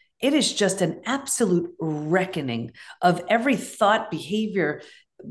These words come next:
belief you've ever had. And it gives you this incredible insight and opportunity. Uh, it does, it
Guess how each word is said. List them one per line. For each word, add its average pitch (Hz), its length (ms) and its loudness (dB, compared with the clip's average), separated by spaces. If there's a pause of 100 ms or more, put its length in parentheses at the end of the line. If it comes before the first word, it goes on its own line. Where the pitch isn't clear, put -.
belief 180 840 2 (440)
you've 190 380 2 (140)
ever 180 360 4
had. 147 680 -4
And 196 100 4
it 190 300 2
gives 247 400 0
you 151 140 2
this 147 280 -2 (340)
incredible 202 800 0
insight 170 460 0
and 151 140 -2
opportunity. 139 1040 -2 (360)
Uh, 156 360 6 (420)
it - 260 2
does, 262 440 6
it 226 340 2